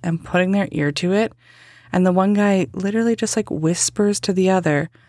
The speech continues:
"The fermentation has started." And I thought this was just, like, a really sweet moment, <laughs> this little cut scene between this, like, huge wine assembly line and then these guys in a cellar listening to fermentation.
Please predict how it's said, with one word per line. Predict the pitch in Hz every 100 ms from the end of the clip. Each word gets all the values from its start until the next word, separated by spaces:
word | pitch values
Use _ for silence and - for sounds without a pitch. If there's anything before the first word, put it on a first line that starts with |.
| _ _ _ _
"The | -
fermentation | - 160 165 160 156 147 143 156 147
has | 139
started." | 139 - 135 127 127 - - - - - - - - -
And | 240
I | 233
thought | 311
this | 349 320
was | 311
just, | 285 294
like, | 269
a |
really | 214 185 196
sweet | - - 196
moment, | 156 147 143 139 - - - -
<laughs> | 165 165
this | 196 202
little | 190
cut | 180 - 170
scene | - - 156
between | 156 147 156 147
this, | 135
like, | 127 123 - _ _ _ _
huge | - 277 220
wine | 202 180
assembly | 170 - 165 156 160
line | 156 156 151 156 _ _ _ _
and | 190
then | 180 175
these | 165 156
guys | - 143 143 143 143 143 -
in | 151
a | 147
cellar | - 143 135 135 135 131
listening | 147 143 139 131 131
to | 139
fermentation. | 135 131 135 - - - 98 -